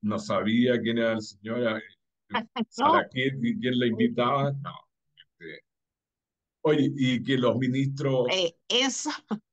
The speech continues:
Speaker 1: se rebelen y, y, y todavía no se inscriben en la,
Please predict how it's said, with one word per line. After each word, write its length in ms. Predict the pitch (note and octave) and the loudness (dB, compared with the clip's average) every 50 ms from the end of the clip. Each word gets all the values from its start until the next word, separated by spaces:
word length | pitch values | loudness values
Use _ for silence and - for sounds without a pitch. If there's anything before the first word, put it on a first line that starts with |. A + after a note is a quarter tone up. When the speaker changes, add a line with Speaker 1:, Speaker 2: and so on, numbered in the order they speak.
| _ _ _ _ _ _ _ _ _ _ _ _ _ _ | _ _ _ _ _ _ _ _ _ _ _ _ _ _
Speaker 1:
se 140 | - C#3 C3 | -4 -4 -2
rebelen 840 | A#2 B2 C3 B2+ B2+ C3+ D#3+ E3 D#3 D3+ C3 B2+ B2+ C3 C3 C3 - _ _ _ _ _ _ | 0 0 0 0 2 4 4 4 4 4 0 -2 -4 -6 -8 -14 -18 _ _ _ _ _ _
y, 760 | - C#3 C3+ B2+ B2+ B2+ B2 A#2+ A#2 A2+ A2+ A2+ A2 G#2+ G#2 - - - B2+ B2 A#2+ A#2 A2+ A2 A2+ G#2+ | -6 -4 -2 -2 0 0 2 2 2 2 0 0 -2 -2 -4 -8 -8 -6 -2 0 0 0 0 -2 -4 -6
y, 40 | G#2 - _ _ _ - - - - _ _ _ _ _ _ _ | -8 -12 _ _ _ -20 -20 -20 -20 _ _ _ _ _ _ _
y 140 | - A#2+ A#2+ | -10 -8 -6
todavía 600 | - C3+ B2+ B2 B2 B2 C3 C#3 D3+ E3+ F3 F3 | -4 -2 0 2 2 0 0 0 0 0 0 -2
no 100 | E3+ E3 | -2 -4
se 160 | - C#3 C3+ | -6 -8 -10
inscriben 880 | C3 B2+ C3 - C3+ C#3+ D3 D3 C#3+ C#3+ C#3+ C#3 C3 B2+ B2 B2 A#2 - _ _ _ _ _ _ _ | -14 -14 -12 -8 -6 -6 -4 -4 -2 -2 -2 -2 -2 -2 -4 -6 -6 -10 _ _ _ _ _ _ _
en 140 | - A2+ A2 | -12 -8 -6
la, 180 | A2 A2 G#2 | -4 -4 -4